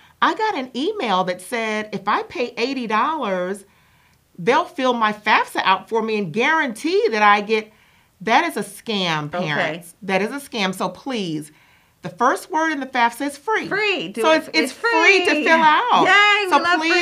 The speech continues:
Speaker 2: free.
Speaker 1: don't pay anyone to
Speaker 2: To do it for
Speaker 1: complete
Speaker 2: you.
Speaker 1: a
Speaker 2: Okay.
Speaker 1: fafsa.
Speaker 2: Okay.
Speaker 1: Okay? Very, very important.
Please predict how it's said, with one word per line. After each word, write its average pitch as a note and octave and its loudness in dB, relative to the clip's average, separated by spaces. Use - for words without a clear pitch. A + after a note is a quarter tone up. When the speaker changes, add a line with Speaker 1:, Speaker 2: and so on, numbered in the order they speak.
Speaker 2:
free. E3+ -6
Speaker 1:
don't C#4 0
pay G#3+ -4
anyone B3 -2
to G#3+ -8
Speaker 2:
To G3+ -4
do G3+ -6
it - -2
for - -8
Speaker 1:
complete A#3+ -2
Speaker 2:
you. - -14
Speaker 1:
a F3+ -2
Speaker 2:
Okay. D#3+ -8
Speaker 1:
fafsa. D3+ -2
Speaker 2:
Okay. E3 -10
Speaker 1:
Okay? G#3+ -6
Very, B3+ 6
very F3+ 0
important. D#3+ -6